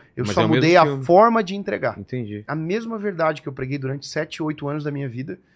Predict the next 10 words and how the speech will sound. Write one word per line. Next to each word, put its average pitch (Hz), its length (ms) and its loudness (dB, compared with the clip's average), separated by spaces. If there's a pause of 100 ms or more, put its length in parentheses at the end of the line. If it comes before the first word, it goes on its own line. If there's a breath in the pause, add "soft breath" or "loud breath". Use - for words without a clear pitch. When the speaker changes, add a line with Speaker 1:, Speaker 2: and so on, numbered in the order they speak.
(420 soft breath)
Speaker 1:
eu 139 280 -2
levei 139 340 -2
pra 143 160 -4
internet, 135 440 -4
só 147 120 -4
que 147 180 -8
na 135 140 -2
época 135 320 -2
eu 139 100 0
reduzi 156 540 -4